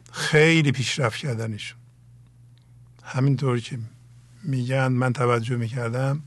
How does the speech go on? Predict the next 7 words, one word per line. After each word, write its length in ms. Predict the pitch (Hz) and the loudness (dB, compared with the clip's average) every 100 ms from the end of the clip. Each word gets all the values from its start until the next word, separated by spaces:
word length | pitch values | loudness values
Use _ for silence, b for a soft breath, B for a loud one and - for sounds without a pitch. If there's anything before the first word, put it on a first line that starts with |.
| - - b b b b b b b b b - | -16 -20 b b b b b b b b b -4
قوانین 400 | 147 151 160 170 | 0 4 4 4
زندگی 440 | 156 151 147 139 147 | 2 2 2 2 0
رو 120 | 143 | -2
فهمیدند، 880 | 147 139 131 127 131 127 123 123 - - - _ b b b b b b b - - - - | 0 0 0 -2 -2 -2 -4 -8 -14 -20 -20 _ b b b b b b b -20 -20 -20 -6
به 120 | - 135 | -2 0
کار 360 | - 151 156 | 4 4 6
میبرند، 800 | 147 143 131 127 127 123 117 117 | 4 2 4 4 4 2 -2 -8